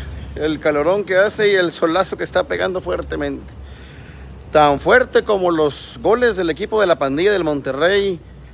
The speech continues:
sobre mis Tigres, que fueron superados ampliamente. Este video va a ser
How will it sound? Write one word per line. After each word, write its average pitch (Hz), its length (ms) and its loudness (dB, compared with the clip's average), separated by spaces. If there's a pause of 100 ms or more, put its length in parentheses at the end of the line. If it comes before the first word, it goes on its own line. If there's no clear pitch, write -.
(120)
sobre 135 260 0
mis 123 180 -4
Tigres, 147 960 -2
que 117 140 -6
fueron 151 440 0 (960)
superados 175 1200 2
ampliamente. 131 1080 0 (1400)
Este 202 200 2
video 220 360 6
va 220 80 4
a 214 40 0
ser 214 360 2